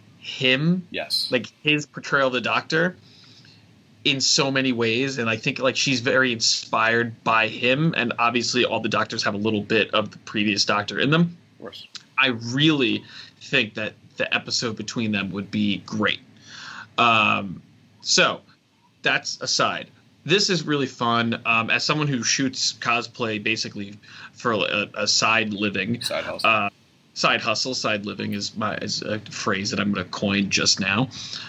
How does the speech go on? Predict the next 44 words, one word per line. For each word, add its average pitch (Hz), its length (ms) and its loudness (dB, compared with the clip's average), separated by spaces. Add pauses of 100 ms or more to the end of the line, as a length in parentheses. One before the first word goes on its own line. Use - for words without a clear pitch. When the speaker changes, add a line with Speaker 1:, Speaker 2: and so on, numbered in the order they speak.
(240)
Speaker 1:
Um, 113 400 4 (140)
I, 160 560 4 (220)
I 151 120 4
think 160 240 -4
this 156 160 -8
was 127 120 -12
really 131 200 0
fun 120 440 0
and, 107 380 -4
and, 113 200 0
and 107 220 -4
cute 117 400 -2
that, 101 240 -2
you 110 80 0
know, 107 100 2
they, 101 180 0
they 104 160 -2
got 107 160 2
a - 20 2
bunch 104 220 0
of 110 60 -6
Whovians 107 520 4
to 113 60 2
do, 107 180 4
like, 104 160 2
these 104 180 -4
D 117 300 4
I 110 200 4
Y, 104 760 0 (520)
um, 92 520 2 (480)
you 120 120 4
know, 92 280 0 (800)
only 156 460 6
household 131 640 2
materials, 113 640 0
like, 104 240 0
make 113 500 0
a, 104 380 0 (200)
a, 107 240 2
a 107 80 -4
Doctor 110 340 0
Who 110 220 2
inspired 104 420 0
cosplay. 123 560 2